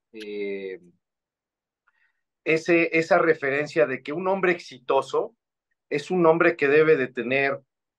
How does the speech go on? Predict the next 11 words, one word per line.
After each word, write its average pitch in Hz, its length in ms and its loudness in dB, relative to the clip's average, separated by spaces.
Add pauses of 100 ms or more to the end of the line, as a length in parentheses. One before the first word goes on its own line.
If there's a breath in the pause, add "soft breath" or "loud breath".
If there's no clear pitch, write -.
(120)
una 143 320 -2
casa, 135 880 2
una 147 240 -6
buena 131 300 -6
casa, 123 760 2
un 156 160 -14
buen 135 220 -14
carro, 123 720 -2 (360)
un 170 160 -6
buen 160 220 2
negocio, 123 920 0